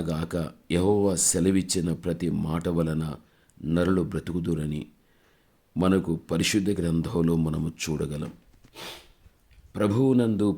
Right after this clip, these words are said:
ప్రియమైనటువంటి వారలారా, మన్నాతో పోషించాడు ఇజ్రాయేలు యొక్క ప్రజలను. ఈ రోజున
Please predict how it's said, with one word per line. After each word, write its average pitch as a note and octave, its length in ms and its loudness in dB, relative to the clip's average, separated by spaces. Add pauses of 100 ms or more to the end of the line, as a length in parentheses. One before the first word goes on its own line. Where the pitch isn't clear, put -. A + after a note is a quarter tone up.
ప్రియమైనటువంటి F2+ 880 4
వారలారా, D#2+ 460 0 (2250)
మన్నాతో A#2 640 6 (1300)
పోషించాడు F#2+ 840 2 (600)
ఇజ్రాయేలు F2+ 600 4
యొక్క E2 160 -2 (160)
ప్రజలను. D#2+ 480 -2 (880)
ఈ E2 160 4
రోజున F2 420 4